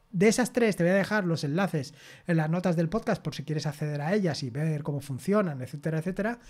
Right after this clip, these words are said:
Y de la tercera, eh, perdón, y de la cuarta, que se llama Oye, que es la que he implementado yo, pues te voy a explicar ahora cómo puedes instalarlo y también te voy a dar algunas ideas de cómo, mm, funciona y qué, en qué estoy trabajando.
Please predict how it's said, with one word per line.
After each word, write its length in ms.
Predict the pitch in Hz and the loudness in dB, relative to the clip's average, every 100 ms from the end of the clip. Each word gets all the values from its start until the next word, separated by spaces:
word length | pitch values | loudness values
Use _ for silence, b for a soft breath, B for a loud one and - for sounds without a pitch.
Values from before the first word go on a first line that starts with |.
| B B B | B B B
Y 80 | 226 | 6
de 100 | 247 | 8
la 140 | 226 | 8
tercera, 580 | 226 190 - 240 226 262 - | 4 0 2 2 2 -2 0
eh, 160 | 180 175 | 4 6
perdón, 340 | 180 208 170 | 6 4 2
y 80 | 180 | 2
de 100 | 165 | 2
la 120 | 160 - | 2 2
cuarta, 400 | 220 208 214 - | 2 2 -4 0
que 100 | 180 | 2
se 140 | 170 | 4
llama 420 | 185 196 151 - - | 4 2 0 -4 4
Oye, 420 | 196 180 208 247 _ b b b b b | 6 6 4 0 _ b b b b b
que 140 | - 170 | 2 4
es 80 | 170 | 4
la 100 | 165 | 2
que 120 | 143 | 0
he 20 | |
implementado 520 | 143 165 165 175 180 | 0 2 2 4 4
yo, 320 | 185 226 247 b b _ | 6 4 0 b b _
pues 140 | 202 | 0
te 80 | 208 | 4
voy 80 | 208 | 2
a 40 | |
explicar 300 | 165 202 208 | 2 0 0
ahora 280 | 202 214 143 | 2 0 0
cómo 200 | 151 160 | -2 0
puedes 220 | 180 170 | 2 2
instalarlo 640 | 170 175 190 208 226 285 B B B B - - | 0 0 2 2 2 0 B B B B -14 0
y 520 | 220 254 254 208 180 | 2 4 4 2 2
también 320 | 175 170 185 | 2 2 2
te 60 | 202 | 4
voy 100 | 190 | 4
a 60 | |
dar 200 | 190 214 | 4 4
algunas 680 | 196 165 175 175 180 175 - | 4 4 4 4 2 0 0
ideas 460 | - 180 185 190 202 | 2 4 4 4 2
de 180 | 175 180 | 0 0
cómo, 360 | 170 165 151 - | 0 0 -2 -8
mm, 400 | 170 143 139 - | -8 -8 -8 -8
funciona 800 | - 139 - 196 208 233 247 - | -4 -2 2 2 2 0 -4 -4
y 440 | 175 170 156 147 - - | 0 2 2 -2 -8 -4
qué, 140 | 220 185 | -4 0
en 80 | 160 | 0
qué 100 | 190 | 0
estoy 200 | 180 196 | 0 -2
trabajando. 520 | 175 120 - 131 110 | -2 -4 -6 -8 -10